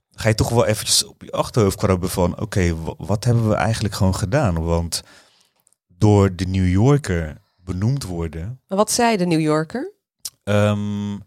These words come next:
Speaker 2: dat weet je uit je hoofd, dat ga je dan bij ieder <laughs> feestje, mag je dat gerust zeggen?
Speaker 1: Nou, ik, ik weet het niet uit mijn hoofd, maar volgens mij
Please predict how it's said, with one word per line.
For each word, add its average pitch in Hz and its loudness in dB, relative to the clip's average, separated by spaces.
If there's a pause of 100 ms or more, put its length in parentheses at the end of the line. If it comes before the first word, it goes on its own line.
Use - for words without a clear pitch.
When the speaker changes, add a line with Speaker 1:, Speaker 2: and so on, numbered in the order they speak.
(140)
Speaker 2:
dat 135 0
weet 139 4
je - 0
uit 131 2
je 151 -2
hoofd, 127 2
dat - -6
ga 147 0
je 139 4
dan 131 0
bij 135 0
ieder 135 0
<laughs> 170 2
feestje, 156 2
mag 156 4
je 175 0
dat 160 0
gerust 160 -2
zeggen? 190 0 (120)
Speaker 1:
Nou, 107 2
ik, 117 -6
ik 120 -6
weet 127 4
het 127 0
niet 156 0
uit 127 2
mijn 104 2
hoofd, 117 2
maar 107 2
volgens 107 -6
mij 107 0